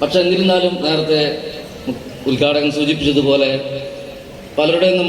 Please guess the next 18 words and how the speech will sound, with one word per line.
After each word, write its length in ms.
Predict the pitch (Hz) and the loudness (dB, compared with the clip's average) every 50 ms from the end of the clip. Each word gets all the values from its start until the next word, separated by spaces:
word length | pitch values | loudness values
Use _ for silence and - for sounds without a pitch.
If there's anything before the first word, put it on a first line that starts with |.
| 165 156 | 0 0
മനസ്സ് 320 | 156 170 160 - 190 170 123 - - - - - - - - - - 135 | 0 0 0 0 0 0 0 -2 -4 -8 -8 -10 -10 -10 -12 -10 -6 -6
ഇപ്പോഴും 260 | 131 127 160 156 156 151 139 | -2 0 2 2 4 4 4
മാറിയിട്ടില്ല 440 | 135 139 143 147 143 - 135 135 139 135 | 2 4 2 2 0 0 0 2 2 2
എന്നുള്ളത് 280 | 135 135 131 131 120 120 123 | 2 2 2 2 2 2 2
ഒരു 80 | 131 127 117 - | 2 2 0 0
ദുഃഖകരമായൊരു 680 | 120 123 135 123 135 139 135 135 135 135 139 139 147 - | 0 0 2 4 4 4 4 4 2 2 2 2 2 2
സത്യമാണ്. 380 | 139 - - 131 110 98 92 92 - - - - - - - - - - - - - - - - - - - - - - - - - - - - - - 131 | 0 2 2 2 2 2 0 -2 -4 -6 -8 -10 -10 -12 -14 -14 -16 -16 -16 -16 -18 -18 -18 -18 -20 -20 -20 -18 -18 -18 -18 -18 -18 -18 -16 -12 -4 0 2
ഈ 40 | 139 139 | 2 2
അടുത്തുണ്ടായ 480 | 139 147 - 156 160 156 156 151 151 151 147 147 | 2 0 0 0 0 2 2 0 0 0 0 0
പല 100 | 147 147 151 151 - - | 0 0 0 -2 -2 -4
വിഷയങ്ങളും 400 | 151 - 156 147 147 147 143 143 139 | -2 0 2 2 2 2 2 2 2
നമുക്ക് 200 | 139 139 143 147 | 2 2 2 2
എല്ലാവർക്കും 400 | 139 143 147 156 151 - 147 147 151 | 2 2 2 0 0 0 0 0 0
അറിയുന്നതാണ്. 480 | 143 139 139 135 131 135 135 127 127 135 131 - - - - - - - - - - - - - - | 2 2 2 2 2 2 2 2 0 0 -2 -4 -6 -8 -10 -12 -12 -14 -14 -14 -16 -16 -12 -6 -4
പക്ഷേ 220 | 143 127 - 160 156 156 156 - - - - - | -2 0 2 2 2 2 0 -4 -6 -8 -4 0
എന്നിരുന്നാലും 480 | 135 156 165 160 170 170 165 165 165 165 151 - | 2 4 4 4 4 2 2 0 0 0 0 0
കേരള 280 | 165 160 165 170 180 180 175 175 | 0 0 0 0 0 0 0 0
ജനത 220 | 170 170 160 160 | 0 0 0 0